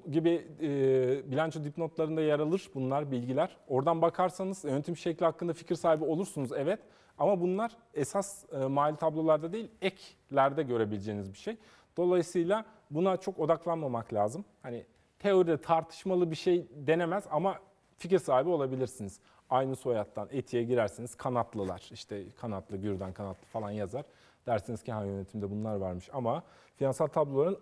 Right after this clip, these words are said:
amacı, hedefi bu değildir. Çünkü soruda da hedeflediği bilgileri sormuş.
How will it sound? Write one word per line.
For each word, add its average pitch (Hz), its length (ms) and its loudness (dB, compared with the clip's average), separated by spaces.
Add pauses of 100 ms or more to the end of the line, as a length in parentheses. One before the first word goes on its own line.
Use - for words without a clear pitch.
amacı, 139 420 2
hedefi 135 500 -2
bu 139 100 -2
değildir. 98 500 0 (200)
Çünkü 120 220 -10
soruda 131 320 -2
da 165 60 -2
hedeflediği 131 560 0
bilgileri 98 360 -2
sormuş. 92 420 -12